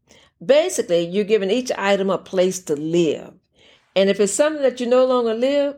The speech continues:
I mean, need, give it away or just sell it.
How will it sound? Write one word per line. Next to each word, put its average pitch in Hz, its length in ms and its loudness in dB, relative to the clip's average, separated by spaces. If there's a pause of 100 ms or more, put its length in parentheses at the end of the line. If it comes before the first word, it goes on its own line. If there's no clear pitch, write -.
I 175 140 -4
mean, 196 220 -2
need, 277 400 -2 (400)
give 359 180 0
it 415 80 2
away 185 480 0
or 180 80 0
just 214 260 -2
sell 170 280 -2
it. - 180 -16